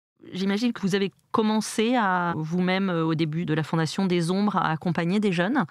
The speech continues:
Des jeunes qui ont été accompagnés, vous avez dit, il y en a mille cinq cents. Est-ce qu'il y a une rencontre qui vous a particulièrement marqué, qui a débouché sur, euh, vous parliez de C D I, est-ce qu'il y a une,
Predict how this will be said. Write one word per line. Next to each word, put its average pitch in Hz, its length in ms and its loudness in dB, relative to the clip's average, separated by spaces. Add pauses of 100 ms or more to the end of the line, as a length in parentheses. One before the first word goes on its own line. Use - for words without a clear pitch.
(160)
Des 165 100 0
jeunes 208 220 0
qui 196 100 -2
ont - 20 2
été 170 160 0
accompagnés, 175 460 0
vous 160 240 -2
avez 151 100 2
dit, 170 120 -2
il 175 40 -2
y 165 40 0
en 147 80 2
a 147 60 4
mille 196 180 2
cinq 202 160 -2
cents. 233 240 0
Est-ce 214 180 -2
qu'il 269 140 2
y 262 40 2
a 240 40 4
une 220 160 4
rencontre 226 540 -2
qui - 120 -10
vous 180 140 -2
a 170 40 -4
particulièrement 180 580 -2
marqué, 190 500 -2 (100)
qui 165 300 -2
a 160 80 2 (120)
débouché 196 880 0
sur, - 280 -4
euh, 156 180 2
vous 147 140 -6
parliez 151 300 0
de 151 100 0
C 160 160 -2
D 156 120 2
I, 180 360 0
est-ce 185 160 -2
qu'il 196 120 2
y - 20 2
a 185 40 0
une, 170 60 -4